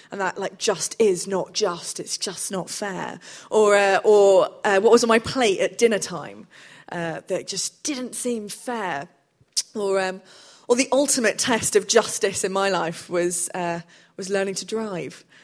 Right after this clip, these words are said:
and who gets to use mum's car. And, and, and I, like, like many of us, I'm sure,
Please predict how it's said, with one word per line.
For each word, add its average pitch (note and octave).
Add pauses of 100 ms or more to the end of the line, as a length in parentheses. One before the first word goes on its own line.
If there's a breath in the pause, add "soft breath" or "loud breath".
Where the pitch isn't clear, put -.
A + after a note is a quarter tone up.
(260 soft breath)
and F#3+
who G#3
gets F#3+
to G3+
use F3+
mum's F3
car. F#3 (1080 loud breath)
And, D4+
and, D#4 (380)
and C#4+ (180)
I, D#4+ (200)
like, A#3
like A3+
many D4
of A3
us, G3+
I'm G#3
sure, F3+